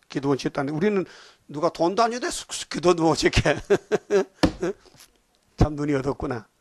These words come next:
응? 근데 역사 나면요, 열방세물 들으면요, 여러분 집에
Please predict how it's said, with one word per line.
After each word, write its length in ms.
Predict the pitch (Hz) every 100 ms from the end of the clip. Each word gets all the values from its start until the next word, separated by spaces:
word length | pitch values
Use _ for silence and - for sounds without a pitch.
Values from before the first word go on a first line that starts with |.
| _ _ _ _ - -
응? 160 | 151 214 _ _ _ _ _ _ _ _
근데 420 | - 135 156 131 - _ _ _ -
역사 240 | 131 160
나면요, 520 | 139 135 147 165 151 - _ _ -
열방세물 540 | 151 156 151 156 147 139
들으면요, 520 | 147 147 160 156 127 _ _ -
여러분 260 | 170 165
집에 320 | 143 170 147